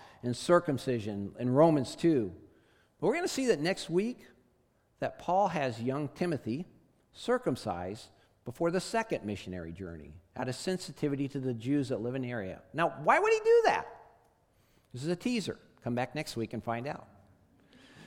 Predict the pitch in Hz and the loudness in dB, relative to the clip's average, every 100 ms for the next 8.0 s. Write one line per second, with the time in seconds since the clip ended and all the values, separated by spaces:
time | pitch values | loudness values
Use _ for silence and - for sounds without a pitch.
0 | _ _ _ _ _ _ _ - 220 294 | _ _ _ _ _ _ _ 10 12 12
1 | 254 185 240 269 240 131 160 208 131 - | 12 12 12 12 12 10 8 8 4 -4
2 | - - _ _ _ - - - 196 214 | -14 -18 _ _ _ -20 -18 4 6 8
3 | - 165 180 202 226 233 240 233 - - | 6 6 10 10 10 8 4 -4 -14 -20
4 | - 151 160 147 143 190 196 202 208 - | 0 4 6 4 6 6 8 6 2 0
5 | 160 151 143 185 202 - 175 208 240 208 | 0 2 0 0 -2 2 2 2 6 8
6 | 165 131 165 180 - 151 151 143 104 135 | 8 6 4 4 4 6 6 4 0 -2
7 | 127 107 151 196 202 262 285 226 - - | -2 2 6 8 10 10 8 8 6 -4